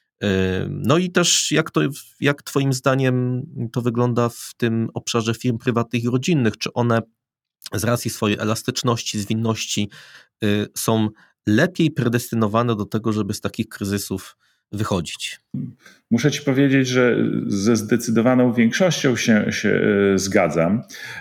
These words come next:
Speaker 2: E, N-, niektóre, niektóre z, e, z tych wniosków może nie dotyczą naszej firmy. E, ju-, już w pierwszym punkcie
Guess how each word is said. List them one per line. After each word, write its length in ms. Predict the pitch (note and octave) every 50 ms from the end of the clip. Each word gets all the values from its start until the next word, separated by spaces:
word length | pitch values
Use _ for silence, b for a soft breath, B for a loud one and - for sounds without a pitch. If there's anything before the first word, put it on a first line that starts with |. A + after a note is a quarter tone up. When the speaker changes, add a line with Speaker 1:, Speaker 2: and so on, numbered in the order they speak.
| B -
Speaker 2:
E, 340 | F#2 F#2 F2+ F2 F2+ F2 B B B B B - - - - - - _ - _ _ -
N-, 140 | C#3 C3 A#2+ C3
niektóre, 580 | C#3+ C3+ B2 - - D#3 D3+ D3 C3+ A2 A2+ B2
niektóre 560 | B2 A#2+ A#2+ - - C3+ B2+ A#2+ A#2 A#2 A2+
z, 240 | - - - - -
e, 800 | - A#2+ A2 G#2 G#2+ G#2 G#2 G#2 G#2 - - B2+ - - - -
z 120 | - -
tych 140 | - A#2+ A2
wniosków 420 | C3 C#3 C#3 C#3 - - B2 A2+ A#2
może 300 | B2+ C3+ C3+ B2+ C3+ B2
nie 140 | B2 A#2+
dotyczą 400 | A2+ A#2+ A#2 - C3+ B2+ - A#2+
naszej 300 | A#2+ A#2 A2+ - - A2
firmy. 460 | G#2+ - - F3 E3 D#3 C3+ B2 A2 - B B B B B -
E, 40 |
ju-, 440 | F#2 F2+ - - _ - G#2+ A2+ A2+
już 240 | G#2 A2+ A2 - -
w 20 |
pierwszym 360 | - B2+ B2 B2 - - B2 A2+ -
punkcie 500 | B2 A#2 A#2+ A#2+ - - A#2+ A#2 A#2